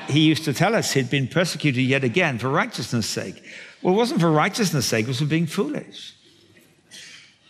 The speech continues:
What he should have done is told them about Jesus and his love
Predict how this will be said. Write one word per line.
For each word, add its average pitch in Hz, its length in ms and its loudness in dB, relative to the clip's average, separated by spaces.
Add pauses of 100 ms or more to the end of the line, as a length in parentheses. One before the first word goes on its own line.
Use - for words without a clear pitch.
(180)
What 175 140 2
he 254 80 6
should 180 160 2
have 139 120 4
done 175 220 4
is 123 100 2
told 190 300 0
them 143 120 4
about 117 240 2
Jesus 165 760 -4 (480)
and 135 120 4
his 127 180 2
love 175 480 0